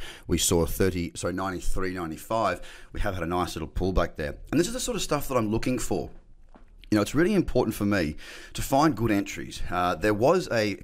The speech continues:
cl-, uh, a Fibonacci booster type trade yesterday off of nine thousand, and, um, it, it did have qu-, quite a nice bounce off of that level. However, what then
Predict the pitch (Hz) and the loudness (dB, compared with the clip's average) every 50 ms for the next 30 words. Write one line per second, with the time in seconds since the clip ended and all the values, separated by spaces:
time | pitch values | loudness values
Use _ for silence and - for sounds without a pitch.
0 | - - - - - 104 98 92 - - - - 110 107 98 95 - - 92 78 | -10 -8 -6 -2 0 2 2 2 0 -2 -4 -2 0 2 2 0 0 -2 -4 0
1 | - 92 101 104 - - - - - 90 80 - - - 85 80 76 85 92 - | 2 2 2 2 0 -4 -2 2 2 2 2 0 0 0 0 0 0 -2 -2 -2
2 | - - 98 90 87 85 85 80 78 87 85 82 80 80 78 - - 101 104 107 | -2 -2 0 0 0 0 -2 -6 -8 -6 -6 -6 -6 -8 -8 -6 -4 -2 0 0
3 | 113 113 98 87 76 - - - - - - - - - 98 95 92 87 98 90 | 0 0 -2 -6 -8 -8 -10 -18 -18 -18 -18 -12 -4 -2 -2 -2 0 2 2 2
4 | 95 95 - - 143 123 110 101 - 220 269 - - - - - - - - - | 0 -2 -2 -4 -4 -2 -4 -6 -4 -4 -4 -4 -4 -4 -4 -4 -4 -4 -2 2
5 | - 139 143 127 123 120 104 92 82 - - - - 104 127 151 151 - 131 127 | 2 2 2 2 -2 -4 -4 -4 -4 -6 -4 -2 0 0 0 0 -2 -4 -6 -6
6 | - 104 87 73 82 76 - 64 67 65 71 78 113 - - - - - - - | -6 -6 -4 -4 -4 -4 -4 -6 -8 -8 -6 -8 -8 -10 -12 -16 -18 -18 -8 0
7 | - 131 139 139 139 139 147 - - 107 117 120 120 117 101 85 | 2 2 4 4 2 2 2 2 2 0 0 0 0 0 -4 -8